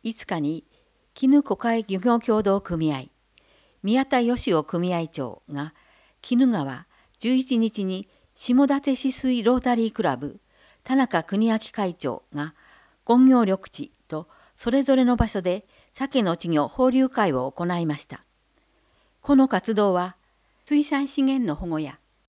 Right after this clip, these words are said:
命の大切さを感じてほしいとの思いで開催されています。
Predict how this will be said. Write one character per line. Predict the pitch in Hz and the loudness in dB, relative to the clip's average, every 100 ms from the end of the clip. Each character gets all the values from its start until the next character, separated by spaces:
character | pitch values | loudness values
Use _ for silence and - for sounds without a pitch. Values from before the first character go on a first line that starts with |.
| - | -2
命 | 247 277 269 | 2 2 0
の | 170 | -2
大 | - 202 | 0 -2
切 | 220 233 | -2 -4
さ | - 220 | 0 0
を | 208 | 0
感 | 233 214 | -2 -4
じ | 202 | -2
て | 208 | -4
ほ | 208 | -2
し | 196 226 | -4 -4
い | 220 | -2
と | 185 | 0
の | 151 | 0
思 | 165 165 | 0 -4
い | |
で | 147 147 - _ _ | -4 -8 -10 _ _
開 | - 240 | -6 -6
催 | 226 240 226 | -4 -4 -4
さ | 233 | -4
れ | 214 | -6
て | 208 | -4
い | 131 131 | -4 -4
ま | 131 | -8
す。 | - - | -14 -20